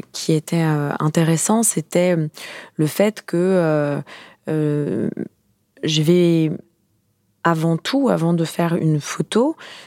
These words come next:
euh, je vais faire, euh, d-, une mise en scène. Donc, euh, ça prend déjà la forme trois D. Ensuite, ça finit en deux D. Mais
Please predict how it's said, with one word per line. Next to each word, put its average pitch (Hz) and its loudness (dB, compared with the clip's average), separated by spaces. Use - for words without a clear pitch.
euh, 147 0
je 147 -2
vais 160 2
faire, 180 -2
euh, 143 -2
d-, 156 -14
une 151 0
mise 147 2
en 139 2
scène. 269 0
Donc, 147 -6
euh, 151 0
ça 143 -4
prend - 0
déjà 175 4
la 175 0
forme 151 -4
trois - -6
D. 233 0
Ensuite, 160 -2
ça 151 -4
finit 147 -2
en 147 0
deux 151 0
D. 220 2
Mais 185 2